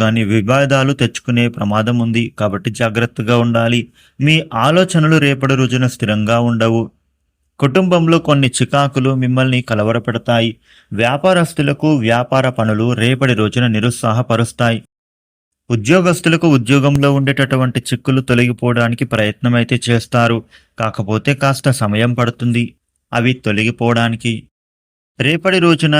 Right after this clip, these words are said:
ఈ కుంభరాశి వ్యక్తులకు అనుకోని విధంగా మీ తండ్రి తరపు నుండి ఆస్తులు కలిసి వచ్చేటటువంటి అవకాశాలే కనిపిస్తున్నాయి. రేపటి రోజున మీరు చేసేటటువంటి ప్రయాణాలలో కొత్త మిత్రుల పరిచయం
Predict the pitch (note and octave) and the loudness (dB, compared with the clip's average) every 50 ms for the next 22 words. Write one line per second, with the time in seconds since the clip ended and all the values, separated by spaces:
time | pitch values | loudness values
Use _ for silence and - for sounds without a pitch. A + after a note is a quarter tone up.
0 | D3+ D3+ - - B2 B2+ B2+ C3 C3+ - _ - B2 A#2+ A#2 A2+ B2 B2 A#2+ A#2 | 0 -2 -4 -2 -2 0 0 0 -2 -6 _ -4 -2 -2 0 0 0 0 0 0
1 | A#2 - - A#2 F#2 F#2 G2+ G2+ G2 - - A#2+ A#2 A#2+ A#2+ - C#3 C#3+ D#3+ D#3+ | -2 -2 -4 -6 -4 -2 -4 -4 -6 -6 -6 -4 -4 -4 -4 -4 -4 -4 -4 -4
2 | _ _ _ _ - - A#2 B2+ C3+ C3 C#3 D#3+ F3+ G3 G#3 F#3 E3+ E3 D3+ E3 | _ _ _ _ -4 -2 0 0 0 0 2 2 2 4 4 4 2 2 2 2
3 | D#3+ D#3 D3+ D3+ D#3 D#3 - B2+ B2+ C3+ C#3+ C#3 - C3 A#2 A2+ A2+ B2 C3 B2+ | 0 0 0 0 0 0 -2 -2 0 0 -2 -2 -2 -2 0 0 0 -2 -4 -2
4 | - C3+ C3 B2+ C3+ B2+ B2 B2 B2 A#2+ A#2 G#2+ A2+ A2+ - _ _ _ - - | -2 -2 -2 -2 -2 -2 0 0 0 0 0 -2 -2 -4 -8 _ _ _ -6 -4
5 | G#2 B2 D3 C#3 - E3+ E3+ E3+ D3 D#3 D3+ D3+ D3 - D#3+ D3 - - D#3 C#3+ | -2 -2 -2 -2 -2 -2 -2 0 2 2 2 2 0 0 -2 -4 -2 -2 -2 0
6 | C#3+ C#3 C3+ C#3+ C#3 C#3 C#3 C3 D3+ B2+ A2 A2+ A#2+ - - B2+ B2 B2 - - | 0 0 0 0 -2 -2 0 0 0 2 2 0 0 -2 0 0 0 0 0 -2
7 | A2 G#2 G#2+ A#2+ C3 C3 - A#2 G#2 G#2 - A#2 - - - A#2+ A2+ A2+ A2+ A2 | 0 0 0 0 -2 -2 -4 -4 -4 -4 -4 -6 -8 -6 -8 -6 -4 -2 -2 -2
8 | G#2 F#2+ - _ _ _ - - _ _ - - B2+ D3 E3 D3+ F#3+ F3 F3 D#3 | -2 -4 -6 _ _ _ -20 -20 _ _ -4 -2 0 0 0 0 0 0 2 4
9 | E3+ E3 D#3 - E3 D#3 D#3+ D#3+ D3+ C#3 C#3+ C#3+ C#3+ C#3+ - - C#3 C3 C3+ B2+ | 4 2 4 2 0 0 0 0 0 0 0 0 0 0 -2 0 0 0 0 0
10 | D3+ C#3+ C#3 C3 C3+ C3+ C3+ C3+ C3 C3+ C3+ C3+ - - A2 A2+ A#2+ B2 B2 B2 | -2 -2 -4 -2 -2 -2 -2 0 0 -2 -4 -4 -2 -2 0 2 2 0 0 0
11 | A#2+ A#2 A2 G#2+ G#2+ A2 A2 - C3+ C3 - - E3+ D#3+ D#3 D3+ D3+ - D3 D3+ | 0 0 0 -2 -2 -4 -4 -2 -2 -2 0 0 0 2 2 0 0 0 0 0
12 | D3+ D3 - C3 B2 A#2+ - C#3 C3+ C3+ C3+ | 0 2 0 -2 -2 0 -2 -2 0 0 0